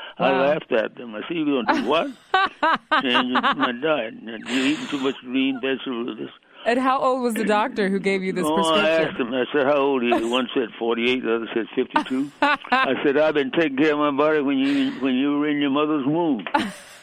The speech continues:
Speaker 2: So how you gonna tell me? And I asked her, "How many, how many hours did you spend in nutrition when you was in medical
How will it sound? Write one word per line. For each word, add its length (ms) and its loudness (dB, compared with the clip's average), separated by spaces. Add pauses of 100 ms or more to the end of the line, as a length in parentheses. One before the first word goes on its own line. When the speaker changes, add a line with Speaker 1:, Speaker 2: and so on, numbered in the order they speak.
Speaker 2:
So 60 2 (580)
how 320 -2
you 120 2
gonna 200 0 (100)
tell 200 4
me? 260 0 (300)
And 100 -2
I 80 2
asked 240 0
her, 80 0
"How 120 0
many, 280 0 (320)
how 80 -4
many 220 0 (120)
hours 320 0
did 220 -4
you 160 0
spend 220 0
in 100 -4
nutrition 540 -6
when 80 0
you 160 -4
was 100 -4
in 100 -10
medical 320 -4